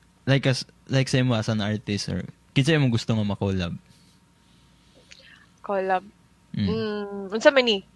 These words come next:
Speaker 2: <laughs> Kanang
Speaker 1: Ikaw,
Speaker 2: local.
Speaker 1: ikaw, oh, local or kuan? Si local ug foreign kana?
Speaker 2: Local ug foreign.
Speaker 1: Mm.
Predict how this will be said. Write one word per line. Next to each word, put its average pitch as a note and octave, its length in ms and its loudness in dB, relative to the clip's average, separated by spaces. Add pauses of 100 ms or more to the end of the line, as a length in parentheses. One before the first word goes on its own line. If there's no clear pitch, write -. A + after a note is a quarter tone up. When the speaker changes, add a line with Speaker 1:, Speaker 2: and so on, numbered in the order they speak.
(140)
Speaker 2:
<laughs> C#4+ 280 6
Kanang C#4+ 280 8
Speaker 1:
Ikaw, C4 220 4 (240)
Speaker 2:
local. B3 420 8
Speaker 1:
ikaw, - 320 -18
oh, A#2+ 140 0
local B2 340 0
or A2 200 2 (260)
kuan? G2 320 -4 (180)
Si D#3 160 2
local C#3+ 320 4
ug C3+ 80 2
foreign A2 480 2
kana? G2 300 -4 (480)
Speaker 2:
Local G3+ 460 -6
ug - 40 -20 (120)
foreign. G3 680 -8 (200)
Speaker 1:
Mm. G#2 280 -4